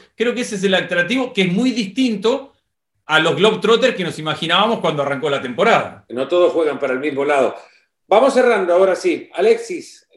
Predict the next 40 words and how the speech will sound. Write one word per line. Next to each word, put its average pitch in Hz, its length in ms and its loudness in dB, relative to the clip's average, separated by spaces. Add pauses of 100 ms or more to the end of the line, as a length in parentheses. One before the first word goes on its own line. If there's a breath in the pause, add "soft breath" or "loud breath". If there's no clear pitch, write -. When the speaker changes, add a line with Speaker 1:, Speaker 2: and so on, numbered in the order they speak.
(140)
Speaker 2:
¿tenés 202 340 -2
lista 202 320 -2
para 151 140 0
el 135 80 -2
dos 135 120 -2
mil 185 140 2
veintidós? 165 560 -2
Es 185 220 -2
año 233 260 2
de 156 80 0
Mundial, 123 640 0
aunque 110 720 -2
vamos 139 320 -4
a - 20 0
estar 151 400 -2
en 131 160 -6
el 127 140 -4
Mundial 127 440 0
más 143 200 -4
o 123 80 -8
menos 165 280 -4
que 127 140 -6
por 123 180 -4
estas - 240 -4
fechas 185 320 0
también. 101 440 -10 (460)
Eh, 104 160 -2
no 131 140 -4
se 165 140 -2
puede 147 260 4
pedir 127 240 0
otra 127 240 -2
cosa 123 280 0
en 123 80 -4
año 123 180 -4
de 117 80 -2
Mundial 117 400 0
que 165 80 0
no 135 100 -6
sea, 160 320 4